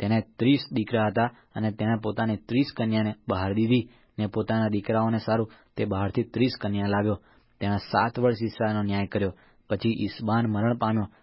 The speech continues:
ને તેને બેથલેહેમમાં દાટવામાં આવ્યો. તેના પછી ઝબુલોની એલોને ઇસ્રાયેલનો ન્યાય કર્યો. તેણે દસ વર્ષ ઇસ્રાયેલનો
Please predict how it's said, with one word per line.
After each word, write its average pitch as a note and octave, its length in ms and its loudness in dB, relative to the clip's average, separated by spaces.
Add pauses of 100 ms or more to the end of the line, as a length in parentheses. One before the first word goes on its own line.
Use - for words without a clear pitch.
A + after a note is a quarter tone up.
(140)
ને G2+ 60 -4
તેને G#2 200 0
બેથલેહેમમાં G#2 560 0
દાટવામાં G2+ 440 0
આવ્યો. G2+ 240 0 (360)
તેના G#2 200 0
પછી G#2+ 300 0
ઝબુલોની A2+ 640 2 (220)
એલોને A#2 460 2 (300)
ઇસ્રાયેલનો A2+ 440 0
ન્યાય G#2 240 2
કર્યો. G#2 280 -2 (320)
તેણે G2+ 200 0
દસ B2 380 2
વર્ષ A#2+ 180 4 (880)
ઇસ્રાયેલનો A2 540 2